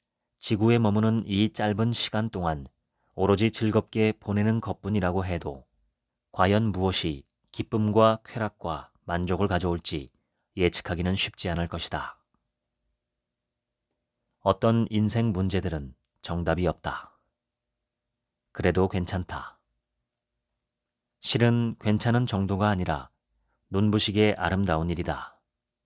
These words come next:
인생이란 지도 없이 지구를 행진하는 여행이다. 우리는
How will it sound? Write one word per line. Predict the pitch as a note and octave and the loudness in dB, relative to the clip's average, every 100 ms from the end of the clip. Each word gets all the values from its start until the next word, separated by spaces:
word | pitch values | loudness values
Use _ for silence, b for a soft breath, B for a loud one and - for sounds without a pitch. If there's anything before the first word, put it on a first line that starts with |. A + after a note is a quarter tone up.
| _ _ _ _ _ _ _ _ _ _ | _ _ _ _ _ _ _ _ _ _
인생이란 | G2 F#2 F#2 F2+ D2+ C2+ - _ _ _ _ | -2 0 2 2 0 -4 -12 _ _ _ _
지도 | - G2+ G#2+ | -6 2 4
없이 | G#2+ - - D2+ C2 _ - | 4 2 -6 -6 -8 _ -12
지구를 | - G2 G#2 A#2 | -6 -2 0 0
행진하는 | A#2 A2+ G#2+ G2 G2+ G2+ - _ | 0 0 2 2 2 -2 -8 _
여행이다. | F2+ E2 E2+ F2 D#2+ - - _ _ _ _ _ _ _ _ _ _ _ _ _ _ _ _ _ _ _ _ _ _ _ | -2 0 2 0 -6 -10 -18 _ _ _ _ _ _ _ _ _ _ _ _ _ _ _ _ _ _ _ _ _ _ _
우리는 | F#2+ F#2 D#2+ C2 | 0 2 0 -4